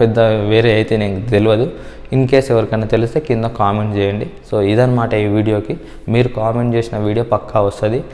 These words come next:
And నెక్స్ట్ చాలామంది అడిగినది జాంబియా సేఫా కాదా and ఎట్లుంటుంది అక్కడ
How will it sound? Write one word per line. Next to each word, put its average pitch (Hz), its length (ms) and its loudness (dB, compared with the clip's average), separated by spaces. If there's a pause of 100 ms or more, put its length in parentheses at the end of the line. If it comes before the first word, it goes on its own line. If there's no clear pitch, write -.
(320)
And 101 100 0 (120)
నెక్స్ట్ 127 240 -2 (140)
చాలామంది 120 460 2
అడిగినది 120 340 0 (120)
జాంబియా 107 340 4 (100)
సేఫా 110 300 2 (120)
కాదా 104 240 -2 (540)
and 107 160 -2 (340)
ఎట్లుంటుంది 117 480 4
అక్కడ 104 180 0